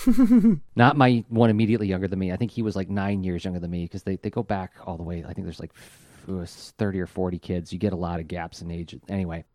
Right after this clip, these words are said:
Speaker 2: <laughs> I love Sludge. I love that he is portrayed as being this big, gentle dummy.
Speaker 1: Mm-hmm.
Speaker 2: And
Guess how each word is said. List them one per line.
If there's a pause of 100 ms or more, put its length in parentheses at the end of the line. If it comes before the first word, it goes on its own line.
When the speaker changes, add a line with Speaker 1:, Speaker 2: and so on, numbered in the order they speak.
(140)
Speaker 2:
<laughs>
I
love
Sludge.
I
love
that
he
is
portrayed
as
being
this
big, (400)
gentle
dummy. (460)
Speaker 1:
Mm-hmm.
Speaker 2:
And